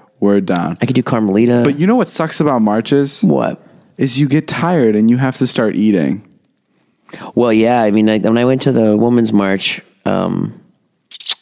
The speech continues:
Speaker 2: a
Speaker 1: You're,
Speaker 2: few
Speaker 1: you're
Speaker 2: months
Speaker 1: not
Speaker 2: ago.
Speaker 1: getting my transition here. I'm transitioning
Speaker 2: Oh,
Speaker 1: to
Speaker 2: well
Speaker 1: Nature
Speaker 2: played,
Speaker 1: Box.
Speaker 2: sir. Well played.
Speaker 1: <laughs>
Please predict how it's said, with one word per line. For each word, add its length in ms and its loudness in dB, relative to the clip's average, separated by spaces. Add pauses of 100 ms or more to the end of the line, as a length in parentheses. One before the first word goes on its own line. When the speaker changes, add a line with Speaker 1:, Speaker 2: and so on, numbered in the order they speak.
(120)
Speaker 2:
a 80 0
Speaker 1:
You're, 80 4
Speaker 2:
few 100 4
Speaker 1:
you're 60 0
Speaker 2:
months 160 2
Speaker 1:
not 140 0
Speaker 2:
ago. 120 0
Speaker 1:
getting 160 2
my 100 0
transition 520 -2
here. 280 -4 (1120)
I'm 120 0
transitioning 420 0
Speaker 2:
Oh, 120 0
Speaker 1:
to 40 2
Speaker 2:
well 140 2
Speaker 1:
Nature 100 -2
Speaker 2:
played, 200 0
Speaker 1:
Box. 100 -2
Speaker 2:
sir. 340 0
Well 220 0
played. 500 0
Speaker 1:
<laughs> 40 -20